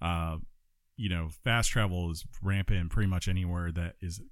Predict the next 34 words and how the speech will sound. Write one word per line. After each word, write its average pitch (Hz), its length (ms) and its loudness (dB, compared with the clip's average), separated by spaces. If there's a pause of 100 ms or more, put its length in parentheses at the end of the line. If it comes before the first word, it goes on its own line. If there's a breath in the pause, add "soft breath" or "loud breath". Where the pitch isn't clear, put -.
got 101 160 2
a 87 60 2
marker 87 500 0
that 82 140 -6
you've 85 200 -6
been 90 260 0
to, 78 360 -2 (540)
you 98 160 0
can 90 160 -2
go 92 160 2
to. 85 200 -2
I, 87 200 -2
I 113 80 2
was 107 180 2
using 82 300 0
that 78 160 -4
a 71 40 -6
lot, 69 280 -8 (280)
you 92 120 -4
know, 78 180 -2
it 80 60 -6
just, - 320 -8
it 92 80 -2
just - 220 -6
helped. 76 340 -4 (400 soft breath)
But 123 80 8
it 131 100 8
is 139 160 6
very 117 320 4
nice 101 280 2
and 82 120 0
pretty 87 240 4
to 80 80 -2
look, 82 220 -4